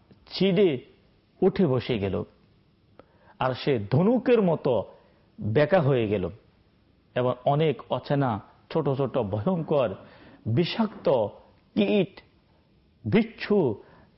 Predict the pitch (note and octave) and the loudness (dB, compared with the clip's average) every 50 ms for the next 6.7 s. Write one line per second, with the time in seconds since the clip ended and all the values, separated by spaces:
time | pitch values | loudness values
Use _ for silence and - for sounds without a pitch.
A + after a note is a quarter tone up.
0 | _ - C3+ A#2+ A#2 - F3 G#3 E4 - - - _ _ _ _ _ _ _ _ | _ -4 -4 -4 -2 -2 -2 -2 -2 -4 -12 -20 _ _ _ _ _ _ _ _
1 | - C3 G3 A#3 A3 - - C4 C#4+ C4 - D#3 B2+ - - A#2+ G#2 G2 G2 F2+ | -2 2 2 2 2 0 0 0 0 2 0 -2 -2 -2 -4 -2 -2 -2 -2 -4
2 | F#2 F2+ F2 - _ _ _ _ _ _ _ _ _ _ _ _ _ _ _ _ | -4 -6 -6 -8 _ _ _ _ _ _ _ _ _ _ _ _ _ _ _ _
3 | _ _ _ D3 C#3 A2+ G#2+ A2 D3 D#3 C#3+ D3+ D3+ B2+ G#2+ A2 B2 A#2+ - - | _ _ _ -4 -2 0 0 0 0 0 0 0 -2 -2 -2 -2 -4 -4 -4 -4
4 | B2+ A#2+ G#2+ A2+ G#2+ - - A#2+ G#2 G2+ - _ _ _ _ _ _ - G#2+ A2+ | -2 0 0 -2 -2 0 0 0 0 -2 -4 _ _ _ _ _ _ -4 -2 0
5 | C#3+ D#3+ D3 B2 G#2 - - _ _ _ _ - - _ _ - _ _ B2 B2+ | 0 2 0 0 -2 -4 -12 _ _ _ _ -20 -20 _ _ -20 _ _ -2 0
6 | B2+ B2 A#2 B2+ A2+ G#2 - B2 A#2 - - A#2+ A#2 A2 | 0 0 0 -2 -4 -2 -4 -4 -4 -2 0 0 0 0